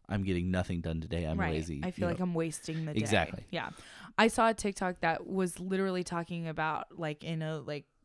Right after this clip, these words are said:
Speaker 2: uh, capitalistic society, whatever, um, that we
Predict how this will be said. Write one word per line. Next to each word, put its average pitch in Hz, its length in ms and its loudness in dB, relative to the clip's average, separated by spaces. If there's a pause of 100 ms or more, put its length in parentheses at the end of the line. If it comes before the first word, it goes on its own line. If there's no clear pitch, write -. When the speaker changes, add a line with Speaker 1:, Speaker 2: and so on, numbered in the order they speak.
Speaker 2:
uh, - 360 -6
capitalistic 156 760 -6
society, 151 560 -6
whatever, 147 540 -4
um, 151 340 -2 (560)
that 147 420 4 (380)
we 180 760 -2